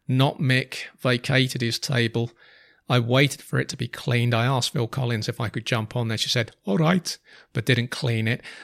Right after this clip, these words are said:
So this time I kept my bag on my lap. I squeezed some hand gel onto a napkin that I'd got from the table, one of the napkin holders on the table,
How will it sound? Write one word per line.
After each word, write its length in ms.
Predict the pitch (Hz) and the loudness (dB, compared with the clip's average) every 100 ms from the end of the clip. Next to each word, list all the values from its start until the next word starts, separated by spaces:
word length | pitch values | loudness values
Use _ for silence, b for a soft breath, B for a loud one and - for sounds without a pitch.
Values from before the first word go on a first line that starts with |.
| - | 0
So 180 | 143 | 2
this 220 | 131 165 - | 4 4 2
time 380 | 147 127 117 - | 4 4 2 0
I 220 | 127 127 | 0 0
kept 260 | 127 156 190 | 0 -2 0
my 140 | 139 | -2
bag 380 | 131 139 131 127 | 0 2 2 2
on 80 | 113 | 0
my 160 | 110 | -2
lap. 340 | 107 107 107 123 | -2 0 -2 -2
I 60 | |
squeezed 400 | 117 - 120 117 | -4 0 2 2
some 320 | - 120 113 131 | 2 0 -2 -6
hand 340 | - 139 143 143 | -4 2 2 2
gel 280 | 131 117 - | 0 0 0
onto 640 | 127 135 139 - 127 117 110 B B B B B B _ | -2 0 0 2 4 2 0 B B B B B B _
a 60 | 123 | 0
napkin 520 | 120 123 - - 117 | 2 2 0 -2 -2
that 140 | 113 | 0
I'd 140 | 110 107 | -4 -2
got 540 | 123 110 - - - - | -2 -2 -4 -8 -8 -10
from 300 | - - 117 | -8 -2 0
the 60 | 107 | 0
table, 600 | - 123 110 113 120 - - _ | 0 2 2 2 -2 -6 -20 _
one 120 | - 110 | -4 -2
of 60 | |
the 80 | 104 | -2
napkin 380 | 107 - - 98 | -2 -4 -4 -4
holders 360 | 113 113 104 | -4 -4 -4
on 120 | 113 107 | -4 -4
the 80 | |
table, 500 | 101 - 107 110 110 | -4 -2 -2 -2 -6